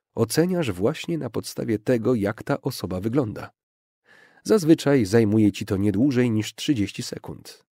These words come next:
Tak po prostu działa umysł. Jedna z reguł sukcesu brzmi: „Wszystko ma znaczenie”.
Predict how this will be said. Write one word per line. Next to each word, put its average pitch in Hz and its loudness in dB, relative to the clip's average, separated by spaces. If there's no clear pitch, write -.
Tak 165 -4
po 160 -2
prostu - -10
działa 87 -8
umysł. - -8
Jedna 220 4
z 113 2
reguł 143 4
sukcesu 156 -2
brzmi: 127 2
„Wszystko - -2
ma 120 4
znaczenie”. 104 -4